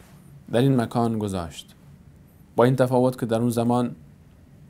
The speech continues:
نه از کعبه خبری بود و نه از این بناها و ساختمان‌هایی که الان اطراف هست. در این دشت گذاشت و فرمود:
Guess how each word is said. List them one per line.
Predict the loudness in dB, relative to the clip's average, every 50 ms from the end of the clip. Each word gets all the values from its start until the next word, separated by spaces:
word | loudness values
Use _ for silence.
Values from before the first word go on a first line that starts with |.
| -20 -20 -10 -4
نه | -2 0
از | 0 -2 -2
کعبه | -2 -2 0 0 0 0
خبری | 0 2 2 2 2 2 0 -2
بود | -2 -4 -4 -6 -8 -14 -20 -20 -20 -20 -20 -20 -20 -20 -20 -20 -20 -20 -18 -8 -4
و | -2
نه | -2 0
از | -2 -2 -2 -2
این | -2 -2 -2 -4 -6 -10 -16 -20 -20 -20 -20 -14 -6
بناها | -4 -2 -2 -2 -2 -4 -2 -2 -2 -2 -2 -2 -6 -12 -20 -20 -16 -10 -8
و | -8 -6
ساختمان‌هایی | -4 -6 -6 -6 -6 -8 -6 -6 -6 -6 -6 -6 -6 -8
که | -6 -8 -8
الان | -6 -6 -6 -8 -8
اطراف | -10 -12 -12 -12 -12 -12 -12 -12 -12 -12
هست. | -12 -10 -12 -14 -16 -18 -20 -20 -20 -20 -20 -20 -20 -20 -20 -20 -20 -20 -20 -20 -20 -20 -20 -20 -20 -20 -20 -20 -20 -20 -20 -20 -20 -20 -20 -20 -20 -20 -20 -20 -12 -2 0
در | 2
این | 2 4 4
دشت | 4 4 4 2 0 -6 -10 -6 -4
گذاشت | -2 0 2 2 2 2 0 -4 -8 -14 -20 -20 -20 -20 -20 -20 -20 -20 -20 -20 -20 -20 -20 -20 -20 -10 -6
و | -4 0
فرمود: | 2 4 4 4 4 2 2 0 -4